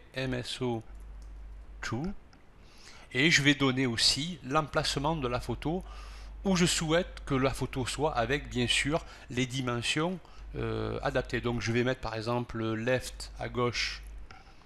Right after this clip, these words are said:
égale, deux petits points égale quatre-vingt-dix.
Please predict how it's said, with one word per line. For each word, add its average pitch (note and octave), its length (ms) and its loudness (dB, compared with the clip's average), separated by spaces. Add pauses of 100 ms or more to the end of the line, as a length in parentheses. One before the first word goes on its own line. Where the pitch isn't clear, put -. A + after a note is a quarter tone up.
(500)
égale, A#2+ 480 0 (440)
deux B2+ 80 0
petits - 200 -8
points B2 340 0 (120)
égale A#2 460 -4 (420)
quatre-vingt-dix. A2 880 -6